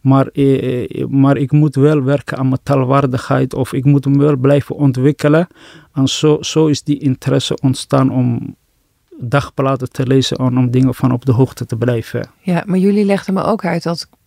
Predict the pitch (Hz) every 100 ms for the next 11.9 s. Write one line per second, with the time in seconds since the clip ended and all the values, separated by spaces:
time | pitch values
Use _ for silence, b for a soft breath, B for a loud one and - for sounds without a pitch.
0 | - - 175 165 160 - 202 190 - _
1 | _ - 175 190 196 - 156 - 156 151
2 | 165 165 - 160 170 165 156 151 156 185
3 | 170 156 156 123 156 135 139 160 202 -
4 | 156 156 160 160 151 143 151 143 147 143
5 | 139 - 160 165 151 139 151 147 - 175
6 | 175 - 175 165 170 208 262 B B B
7 | B B 165 170 170 180 247 214 - 175
8 | 156 165 170 160 175 165 165 170 185 190
9 | 180 180 226 208 208 202 165 170 170 156
10 | 156 151 147 165 151 - 147 131 151 -
11 | 147 170 165 127 127 120 113 - -